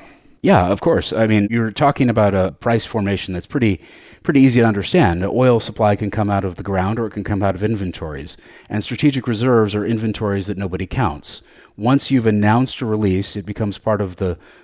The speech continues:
the popular cognition. You can say, "Well, this is in the market now," and you count it. We had about one point five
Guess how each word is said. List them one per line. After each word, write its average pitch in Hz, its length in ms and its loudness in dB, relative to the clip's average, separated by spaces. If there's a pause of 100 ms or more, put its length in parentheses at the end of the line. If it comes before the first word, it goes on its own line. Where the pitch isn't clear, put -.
the 95 120 -6
popular 110 460 -2
cognition. 95 680 -2
You 90 140 -8
can 95 140 -8
say, 98 160 -4
"Well, 92 100 -4
this 104 180 -4
is 101 100 -4
in 104 100 0
the 98 60 -2
market 117 380 0
now," 78 320 -6 (280)
and 98 120 -2
you 107 120 -2
count 156 400 0
it. 76 240 -8 (260)
We 127 100 2
had 127 160 4
about 113 180 0
one 120 120 0
point 113 220 -2
five 110 480 2